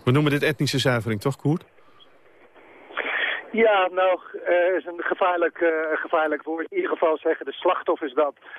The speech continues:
Speaker 2: En inmiddels heeft tenminste ook één woordvoerder van de Verenigde Naties, Amos, eh, Valerie Amos, ondersecretaris van Humanitaire Zaken, die noemt dit ook het doelwit maken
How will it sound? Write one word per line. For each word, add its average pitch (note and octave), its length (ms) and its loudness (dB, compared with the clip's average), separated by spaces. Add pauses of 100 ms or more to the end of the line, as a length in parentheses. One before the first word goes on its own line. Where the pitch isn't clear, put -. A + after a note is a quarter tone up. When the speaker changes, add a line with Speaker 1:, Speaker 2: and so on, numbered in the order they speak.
(100)
Speaker 2:
En D#3 140 2
inmiddels D#3 340 0
heeft C#3 280 0 (160)
tenminste D#3 380 0
ook C#3 280 2
één F#3 360 2 (120)
woordvoerder D3+ 680 2 (280)
van E3 180 2
de D3+ 80 0
Verenigde C3+ 460 0
Naties, D#3+ 680 -2 (100)
Amos, D3 760 0
eh, D#3 100 4 (300)
Valerie D3 560 0
Amos, D#3 340 0 (220)
ondersecretaris D3 960 0
van C3 220 0
Humanitaire B2+ 600 0
Zaken, C3+ 440 0 (320)
die E3 240 2
noemt D3+ 420 0
dit C#3+ 220 2
ook C#3+ 340 2 (160)
het D#3+ 240 0 (100)
doelwit D#3+ 460 2
maken C#3 480 0